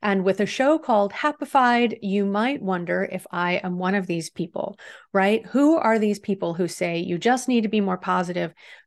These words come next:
be happier"? Are you, are plastering smiley faces around the world and thinking that is a job well done? I certainly do not. I think there's a lot of nuance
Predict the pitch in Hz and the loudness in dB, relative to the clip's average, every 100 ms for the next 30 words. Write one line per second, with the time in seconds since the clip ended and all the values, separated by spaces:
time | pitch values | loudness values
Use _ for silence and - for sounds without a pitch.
0 | 175 233 262 233 196 196 185 165 160 160 | 2 4 4 2 -2 0 -2 -2 -4 -8
1 | - - 190 185 185 - 208 - 220 240 | -16 -4 -2 -2 -2 -6 -6 -4 -2 -2
2 | 233 240 214 208 196 196 196 190 185 175 | -2 0 0 0 -2 0 0 0 -2 -4
3 | 170 170 170 165 165 160 160 165 208 196 | -4 -4 -4 -2 0 -2 -2 -4 -4 0
4 | 208 185 170 170 160 156 165 165 156 - | -2 -2 -4 -4 -6 -6 -2 -2 -4 -10
5 | - _ 185 170 160 165 175 - 185 175 | -20 _ 0 2 0 -4 -6 -6 -8 -14
6 | _ _ - 196 240 269 - 220 202 190 | _ _ -4 0 0 -2 -2 -2 -2 -6
7 | 165 170 160 - - 185 185 202 196 202 | -6 -8 -8 -10 -8 -6 -2 -2 0 0
8 | 196 185 180 175 170 175 185 214 233 262 | 0 0 0 -2 -6 -2 2 2 2 0
9 | 320 370 - - | -4 -8 -14 -16